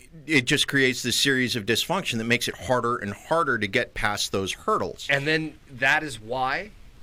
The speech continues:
Speaker 2: they all keep coming back over and over and
Speaker 1: Yeah.
Speaker 2: over and over again. Isn't that nuts? Something. I
Speaker 1: Something
Speaker 2: don't know.
Speaker 1: broke.
Speaker 2: Uh, I think we're all right. <laughs> That's
Speaker 1: Okay.
Speaker 2: crazy. Anyway, so your third issue,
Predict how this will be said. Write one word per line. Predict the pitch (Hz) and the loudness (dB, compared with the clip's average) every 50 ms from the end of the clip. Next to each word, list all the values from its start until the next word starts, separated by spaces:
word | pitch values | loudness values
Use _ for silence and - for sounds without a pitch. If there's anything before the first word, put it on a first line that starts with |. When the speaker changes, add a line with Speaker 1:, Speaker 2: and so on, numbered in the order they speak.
| - - 104 - | -18 -18 -10 -6
Speaker 2:
they | 131 127 127 | -4 -2 -2
all | 131 131 131 127 | -2 -2 -4 -6
keep | - - - - - | -8 -10 -12 -10 0
coming | - - - 135 127 107 | 4 6 8 8 8 8
back | - - 120 - - - - - | 8 8 8 6 2 -2 -4 -6
over | 113 113 104 98 101 98 | -6 -6 -6 -6 -6 -6
and | 101 101 | -6 -6
over | 101 101 98 101 95 | -6 -8 -8 -8 -4
and | 101 110 | 0 2
Speaker 1:
Yeah. | 131 190 - | 4 4 4
Speaker 2:
over | - 101 | 2 -2
and | 98 95 | -6 -8
over | 95 101 95 - 87 87 | -10 -10 -12 -12 -10 -10
again. | 87 - - - - - - - - - - - - - - - - - | -10 -12 -12 -16 -16 -16 -16 -16 -16 -16 -12 -12 -10 -10 -10 -12 -8 -6
Isn't | 120 143 170 247 | -4 -2 -2 0
that | 247 180 113 - | 0 -2 -2 -4
nuts? | 113 135 165 - - - - - - - | -6 -8 -8 -8 -10 -12 -12 -12 -14 -14
Something. | - - - 180 208 - - 104 - - - - - - - - - - - - - - - - | -12 -8 -6 -6 -4 -4 -6 -8 -10 -12 -14 -14 -14 -16 -16 -16 -12 -12 -10 -10 -10 -12 -12 -8
I | - | 0
Speaker 1:
Something | - 151 170 143 | 2 2 2 4
Speaker 2:
don't | |
know. | 117 | 2
Speaker 1:
broke. | 123 123 120 120 - - - - - - - - - - - - - - - - - - - - - - - - - - - - - - | 2 2 2 0 -4 -8 -18 -20 -20 -20 -20 -18 -18 -18 -18 -20 -20 -20 -20 -20 -20 -20 -20 -20 -20 -20 -20 -20 -20 -18 -18 -16 -12 -8
Speaker 2:
Uh, | 98 | -4
I | 107 107 104 110 | -4 -4 -4 -6
think | 110 104 87 | -8 -10 -12
we're | 92 87 87 | -12 -14 -12
all | 85 82 | -12 -14
right. | 82 85 87 - - - - - - - - - - | -14 -14 -16 -16 -18 -20 -20 -20 -20 -20 -14 -6 -4
<laughs> | - - - 190 - - - 196 - - - - - - - - - - - | -4 -2 -2 -4 -4 -4 -4 -6 -6 -6 -10 -16 -16 -16 -16 -16 -14 -8 0
That's | - 196 226 - - | 2 4 4 4 4
Speaker 1:
Okay. | - - | 2 2
Speaker 2:
crazy. | 190 196 202 147 123 - - - - - - - - | 2 2 2 0 -2 -8 -12 -16 -18 -18 -18 -4 0
Anyway, | 185 214 262 240 190 185 190 | 2 4 4 4 4 2 2
so | 185 - - 226 208 196 185 160 147 - - - - - - - - - - | 0 0 0 2 2 2 2 2 0 -2 -4 -4 -6 -6 -6 -2 0 2 2
your | 185 196 190 | 4 4 4
third | - - - 277 269 285 277 240 | 2 2 2 2 4 4 4 4
issue, | 208 196 180 - - 165 147 139 127 139 175 | 2 2 0 0 -2 -4 -4 -6 -6 -8 -10